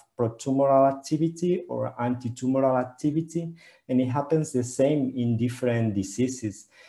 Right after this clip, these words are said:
So they are very heterogeneous, and, um, we want to understand better,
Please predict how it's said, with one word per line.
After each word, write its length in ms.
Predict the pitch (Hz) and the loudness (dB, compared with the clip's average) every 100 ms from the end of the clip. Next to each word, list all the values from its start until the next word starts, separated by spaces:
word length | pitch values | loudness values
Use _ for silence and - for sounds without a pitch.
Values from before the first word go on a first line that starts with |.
| - | -18
So 500 | - 135 127 131 123 | -2 4 6 4 2
they 140 | 123 131 | 4 4
are 160 | 135 | 4
very 260 | 127 143 143 | 4 4 4
heterogeneous, 1080 | 135 - 110 98 110 127 113 101 101 - - | 2 0 0 0 2 2 2 -2 -8 -14 -12
and, 580 | 120 120 117 113 113 107 - - | -6 -2 0 0 -2 -4 -10 -6
um, 840 | 120 117 113 113 107 110 110 107 107 - - - _ | -4 -2 0 -2 -2 -4 -4 -8 -12 -18 -20 -20 _
we 120 | 117 127 | 2 2
want 280 | 147 156 | 2 0
to 100 | - | 2
understand 760 | 131 123 110 107 - - 123 123 | 2 4 2 0 -2 0 2 2
better, 440 | 107 - 107 110 | 0 0 -2 -2